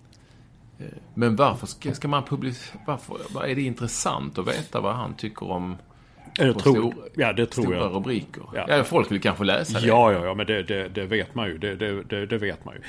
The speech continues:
Speaker 2: Titta, titta på, jag f-, kollade en gång, så det räcker ju att,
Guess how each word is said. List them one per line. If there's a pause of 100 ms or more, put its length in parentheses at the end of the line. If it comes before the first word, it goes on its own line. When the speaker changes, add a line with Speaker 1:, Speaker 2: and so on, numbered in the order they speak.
(120)
Speaker 2:
Titta, (340)
titta
på, (100)
jag (140)
f-,
kollade
en
gång,
så
det
räcker
ju
att,